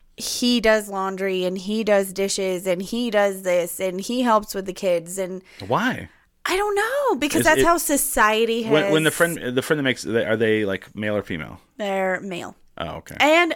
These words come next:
Speaker 1: f-, you know what, though? Some of my female friends
Speaker 2: Yeah.
Speaker 1: make jokes about it, too.
Speaker 2: Yeah.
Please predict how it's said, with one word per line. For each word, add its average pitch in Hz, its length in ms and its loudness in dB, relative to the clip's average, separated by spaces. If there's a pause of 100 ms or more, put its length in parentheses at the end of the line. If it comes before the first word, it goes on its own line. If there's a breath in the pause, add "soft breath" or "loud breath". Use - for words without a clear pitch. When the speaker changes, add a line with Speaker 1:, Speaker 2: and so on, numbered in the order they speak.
(120)
Speaker 1:
f-, - 200 -20
you 277 160 0
know 403 140 -2
what, 208 280 0
though? 302 340 0
Some 262 220 -6
of 262 100 -4
my 240 120 -4
female 285 360 -4
friends 175 280 0
Speaker 2:
Yeah. 214 60 -4
Speaker 1:
make 185 180 -6
jokes 170 240 -4
about 214 220 -2
it, - 120 -10
too. 294 440 -2 (120 loud breath)
Speaker 2:
Yeah. 120 260 -6